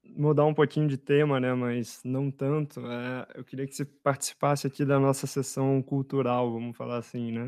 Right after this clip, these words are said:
Você mesma é uma escritora também, né? E eu percebo que nos meus alunos, principalmente, é, existem muitas pessoas com problemas de, de escrita, com problemas de,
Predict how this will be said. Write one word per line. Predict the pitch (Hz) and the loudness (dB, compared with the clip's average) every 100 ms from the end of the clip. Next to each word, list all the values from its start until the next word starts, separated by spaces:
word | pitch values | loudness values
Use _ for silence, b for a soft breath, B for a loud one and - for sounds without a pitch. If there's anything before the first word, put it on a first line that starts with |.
| 139 | -8
Você | 123 123 - 139 | -8 -6 2 4
mesma | 135 143 147 123 120 117 _ _ _ - | 6 6 6 4 0 0 _ _ _ -4
é | 123 123 123 123 | 2 4 4 2
uma | 127 | 2
escritora | - 123 120 127 135 131 | 2 0 2 6 6 6
também, | 117 110 110 120 131 | 2 0 2 2 2
né? | 120 120 | 0 0
E | 127 | -2
eu | 135 | -2
percebo | 139 - 151 | -2 -2 -2
que | 151 | 0
nos | 151 143 | 2 4
meus | 151 147 | 4 4
alunos, | 135 139 156 | 4 4 4
principalmente, | - 139 - 127 123 143 - _ _ _ _ _ _ - | 0 -4 -4 0 2 0 -2 _ _ _ _ _ _ 0
é, | 135 | 2
existem | 127 131 147 | 2 2 2
muitas | 139 160 180 | 2 2 0
pessoas | - _ 160 147 147 151 - | -2 _ -2 -2 -2 -2 -2
com | 156 | -6
problemas | - 165 131 139 151 127 117 | -2 0 4 4 6 4 2
de, | 120 117 | 0 -2
de | 117 | -6
escrita, | - - 120 139 127 120 | -8 -6 -2 0 0 -4
com | 120 | -6
problemas | 117 123 120 123 131 123 117 | -4 -2 0 0 2 0 0
de, | 127 123 | 0 0